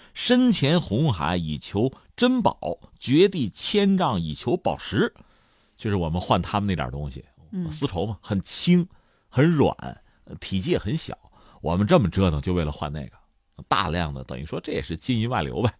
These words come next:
Speaker 1: 是吧？财富外流，
Speaker 2: 嗯。
Speaker 1: 就这么一个状况。当时中国和，呃，就是古罗马之间，当然这个贸易不是很直接，可能要通过其他人，比如阿拉伯人什么的哈，有很多中间商也赚了大钱，是这样。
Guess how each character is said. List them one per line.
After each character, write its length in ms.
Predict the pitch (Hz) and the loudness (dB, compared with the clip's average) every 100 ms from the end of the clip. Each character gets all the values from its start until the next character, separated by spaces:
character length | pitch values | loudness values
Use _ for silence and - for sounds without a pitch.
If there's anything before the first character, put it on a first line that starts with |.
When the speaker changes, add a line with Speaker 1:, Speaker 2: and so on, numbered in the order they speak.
| - | -6
Speaker 1:
是 100 | 98 | 2
吧？ 140 | 139 - - 90 | 2 2 -8 -6
财 220 | 90 113 | 0 0
富 120 | 135 | 0
外 160 | 131 80 | 0 -2
流， 160 | 71 | -4
Speaker 2:
嗯。 120 | 92 - | -8 -10
Speaker 1:
就 80 | - | -6
这 140 | - 170 | -2 0
么 80 | |
一 60 | 71 | -2
个 100 | 67 | -6
状 180 | 78 - | -8 -8
况。 120 | 69 | -6
当 140 | 123 | -4
时 140 | 117 113 | -4 -6
中 200 | - 131 | -8 -6
国 180 | 90 76 | -4 -6
和， 300 | - 65 67 - - - _ | -6 -10 -10 -14 -20 -20 _
呃， 420 | - 60 58 57 62 | -12 -10 -8 -12 -12
就 160 | - | -12
是 100 | 69 64 | -12 -12
古 120 | 78 | -6
罗 100 | 85 | -2
马 160 | 101 67 | -2 -4
之 160 | - | -6
间， 300 | 107 123 127 - - | -4 -2 -4 -8 -4
当 100 | 110 | -2
然 80 | 139 | 0
这 80 | |
个 80 | 147 | 0
贸 260 | 127 139 110 | 2 2 2
易 300 | 92 78 69 - | 0 -2 -4 -8
不 180 | - 101 | -6 -4
是 80 | 131 | -2
很 180 | 101 64 | -4 -8
直 180 | - 69 | -10 -12
接， 160 | 80 | -10
可 100 | 78 | -8
能 100 | 71 | -6
要 80 | 90 | -4
通 200 | 90 - | -4 -4
过 180 | 95 78 | -2 -4
其 160 | - 90 | -4 -6
他 140 | 90 | -6
人， 100 | 73 | -6
比 80 | 64 | -8
如 60 | - | -6
阿 80 | 90 | -4
拉 80 | |
伯 200 | 82 71 | -4 -4
人 120 | 78 71 | -4 -6
什 120 | 55 | -8
么 80 | 52 | -12
的 80 | 50 | -12
哈， 160 | 67 - - - _ | -12 -16 -20 -20 _
有 100 | - | -10
很 180 | 80 95 | -2 2
多 120 | 104 | 2
中 160 | 117 143 | 2 2
间 160 | 147 | 2
商 220 | 139 151 135 | 2 0 -2
也 100 | - | -6
赚 240 | 101 73 | -4 -4
了 140 | 62 - _ _ _ - | -6 -14 _ _ _ -2
大 160 | 87 | -2
钱， 220 | 76 - - _ _ _ _ | -2 -8 -16 _ _ _ _
是 80 | 80 | -8
这 100 | 110 | -4
样。 160 | 82 | -4